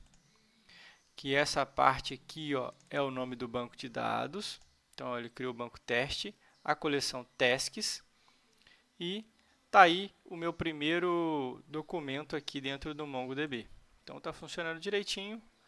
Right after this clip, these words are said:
Vou no get all aqui de novo, ó. Funcionou. Vou copiar esse I D.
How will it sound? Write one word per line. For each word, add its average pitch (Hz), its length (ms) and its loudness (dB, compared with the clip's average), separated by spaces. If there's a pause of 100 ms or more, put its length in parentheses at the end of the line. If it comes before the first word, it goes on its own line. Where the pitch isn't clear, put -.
(500)
Vou 185 100 -2
no 185 100 -2
get 165 280 0
all 160 160 8
aqui 160 180 -2
de 175 100 -6
novo, 185 380 0
ó. 120 100 -6 (1400)
Funcionou. 175 800 -2 (440)
Vou 151 100 -8
copiar 143 340 4
esse - 180 0
I 180 120 4
D. 165 420 -6